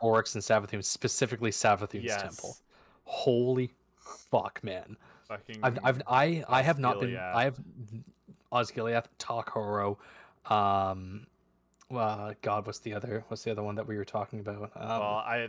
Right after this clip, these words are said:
Speaker 2: think originally I said, um, minus Morgul.
Speaker 1: Minus Morgul, that was it, yeah.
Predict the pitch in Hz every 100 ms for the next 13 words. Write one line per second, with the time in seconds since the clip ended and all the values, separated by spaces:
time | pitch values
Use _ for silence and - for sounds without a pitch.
0 | - 151 143 135 131 131 120 107 - 110
1 | 104 98 98 90 85 85 _ _ - -
2 | 113 101 92 - 98 92 95 85 82 _
3 | _ _ _ - 135 131 - 113 98 92
4 | 110 110 - - 117 98